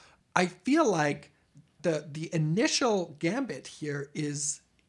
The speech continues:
is one of grappling with how does power manipulate us? But then we retreat into, from that questioner's line of reasoning, we retreat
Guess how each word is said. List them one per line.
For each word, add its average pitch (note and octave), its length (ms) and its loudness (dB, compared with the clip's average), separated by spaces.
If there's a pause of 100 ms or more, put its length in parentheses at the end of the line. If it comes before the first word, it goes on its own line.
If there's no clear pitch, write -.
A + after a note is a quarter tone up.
(100)
is C#3+ 200 -6
one F#3 260 2
of F#3+ 160 -2
grappling F#3 560 -2
with D#3+ 140 -4
how D4+ 260 -2
does C#4 220 -4
power G3+ 420 0
manipulate E3 720 -4
us? - 300 -18 (600)
But G#3 220 4
then A3 360 2 (800)
we G3+ 160 -2
retreat G#3 680 -4
into, F3+ 520 -4 (200)
from G3 260 -2
that F3 240 -4
questioner's D#3+ 640 -4
line D#3+ 320 0
of D3+ 120 -8
reasoning, F#3+ 460 -4
we D#3+ 140 -4
retreat E3 480 -6